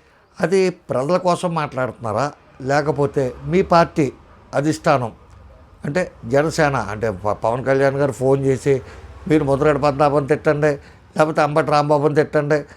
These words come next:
రంగా గారి స్థాయి వీళ్ళకి ఎక్కడదని చెప్పి అనండి అని చెప్పి డైలాగులు ఏమీ రాసేవారు స్క్రిప్ట్. ఒక పార్టీకి ఒక లైన్, ఒక స్టాండ్ ఉంటుంది కాబట్టి తిట్టాలని చెప్పి ఈ వారం శుక్రవారం పలానా వాడు తిట్టాలి, మళ్ళీ శుక్రవారం వచ్చేటప్పటికి మళ్ళీ అతని రౌండ్ వస్తుంది.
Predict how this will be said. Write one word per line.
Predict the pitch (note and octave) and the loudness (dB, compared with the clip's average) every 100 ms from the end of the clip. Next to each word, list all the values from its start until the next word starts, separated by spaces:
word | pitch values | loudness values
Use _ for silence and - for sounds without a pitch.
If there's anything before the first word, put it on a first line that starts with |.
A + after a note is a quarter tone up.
| - C3 | -12 -2
రంగా | C3+ D#3+ E3 | 0 2 2
గారి | D#3 D#3 | 2 2
స్థాయి | C3 - D3+ D#3 | 0 0 4 4
వీళ్ళకి | D3+ C3 D3+ | 2 2 0
ఎక్కడదని | D3 D3 D3 C#3+ | 0 -2 0 0
చెప్పి | D#3 D3+ | 0 0
అనండి | D3 D#3 D3+ D3 - - - D3 | 0 -2 -2 -2 -4 -20 -6 -4
అని | D#3+ | -2
చెప్పి | D#3+ E3+ | -2 -2
డైలాగులు | C#3+ C#3+ D#3+ E3+ E3 | 2 2 4 2 2
ఏమీ | E3 | 2
రాసేవారు | D3+ D3+ F3 D#3 C#3+ | 0 0 2 2 0
స్క్రిప్ట్. | - D#3+ D#3 - F2 - _ _ _ _ _ _ _ _ - | -2 -6 -4 -4 -6 -10 _ _ _ _ _ _ _ _ -4
ఒక | D3+ | -2
పార్టీకి | - C3+ C#3+ E3 | 2 0 0 -2
ఒక | D#3 | 0
లైన్, | D3 C#3 D3 | 2 4 4
ఒక | E3 D3 C3 | 2 0 -2
స్టాండ్ | - C#3 D3+ | 0 0 0
ఉంటుంది | D3 C3+ C#3 | -2 -2 -2
కాబట్టి | C#3+ C#3 D3 G3+ - - _ _ - | -2 -2 -4 -8 -10 -20 _ _ -8
తిట్టాలని | G#3 - D#3+ D#3 D3+ | -4 0 2 2 2
చెప్పి | D#3 F3+ F3+ - _ _ | -2 -2 -8 -10 _ _
ఈ | F3 | 2
వారం | F3 F3 F3+ D#3 - | 4 6 4 0 -4
శుక్రవారం | - F3+ F3+ F3 F#3+ F3+ | -4 0 4 4 4 2
పలానా | F3+ E3 D3+ | 2 2 2
వాడు | D#3 D#3 | 4 4
తిట్టాలి, | D3 D3+ C#3+ C3+ C3 | 2 2 2 2 2
మళ్ళీ | D3+ E3+ E3+ | 2 2 0
శుక్రవారం | E3+ E3 E3 D#3+ | -2 0 2 2
వచ్చేటప్పటికి | D#3 E3+ E3 E3+ G3 | 0 -2 -2 -2 -2
మళ్ళీ | G#3 G3+ | 0 2
అతని | F3+ D3+ C#3+ | 0 -2 -2
రౌండ్ | C#3+ D3 C#3+ | 0 0 0
వస్తుంది. | A#2+ B2+ | -2 -4